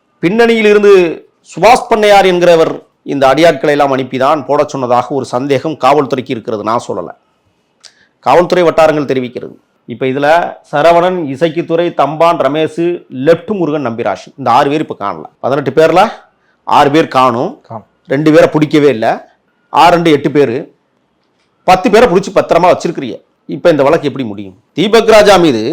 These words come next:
Speaker 1: விருதுநகர், திருநெல்வேலி, தூத்துக்குடி, சிவகங்கை, மதுரை, தஞ்சை போன்ற மாவட்டங்கள்ல வழக்கு இருப்பதாக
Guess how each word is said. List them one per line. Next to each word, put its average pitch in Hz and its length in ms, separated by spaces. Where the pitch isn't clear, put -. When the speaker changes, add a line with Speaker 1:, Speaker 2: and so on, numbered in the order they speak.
Speaker 1:
விருதுநகர், 147 560
திருநெல்வேலி, 127 500
தூத்துக்குடி, 123 480
சிவகங்கை, 147 520
மதுரை, 143 360
தஞ்சை 135 400
போன்ற 123 180
மாவட்டங்கள்ல 160 760
வழக்கு 151 300
இருப்பதாக 101 500